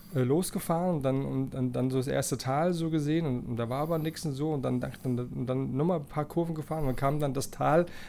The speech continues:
da wo auch die Sonne aufgegangen ist und es war halt alles hinten so lila und so und dann diese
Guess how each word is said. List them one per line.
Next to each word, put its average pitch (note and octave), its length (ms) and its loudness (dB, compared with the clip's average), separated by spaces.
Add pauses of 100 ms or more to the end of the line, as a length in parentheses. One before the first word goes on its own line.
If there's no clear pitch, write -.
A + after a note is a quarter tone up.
da B2 180 0
wo C#3 120 0
auch C#3 100 -4
die C#3 100 0
Sonne C3 300 0
aufgegangen A#2+ 380 -2
ist A2 120 -2
und A#2 80 2
es G#2 100 -6
war B2+ 140 0
halt B2 160 2
alles B2 260 -2
hinten A#2+ 320 0
so A2 100 -2
lila A#2+ 400 0
und A2+ 200 -2
so A2+ 120 0
und A2 120 0
dann A#2 180 0 (420)
diese A#2 260 0